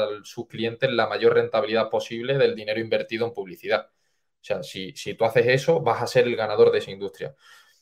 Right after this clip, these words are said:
Entonces, buscar ese tipo de variable, eh, y, y al final, pues, por ejemplo, en una empresa de salud sea, será, por ejemplo, la, la empresa que mejor cure X enfermedad. O buscar esa variable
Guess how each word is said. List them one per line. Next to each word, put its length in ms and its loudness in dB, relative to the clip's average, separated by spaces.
Entonces, 420 0
buscar 360 4
ese 180 2
tipo 280 2
de 60 8
variable, 560 4
eh, 800 0
y, 440 -12
y 60 -4
al 120 -6
final, 380 -4
pues, 680 12
por 120 -2
ejemplo, 280 0
en 80 2
una 100 0
empresa 300 0
de 80 2
salud 380 0
sea, 380 2
será, 380 0
por 120 2
ejemplo, 360 -2
la, 240 0
la 140 -6
empresa 360 -4
que 80 -2
mejor 380 0
cure 340 4
X 240 -4
enfermedad. 580 -6
O 220 -6
buscar 300 0
esa 180 2
variable 560 4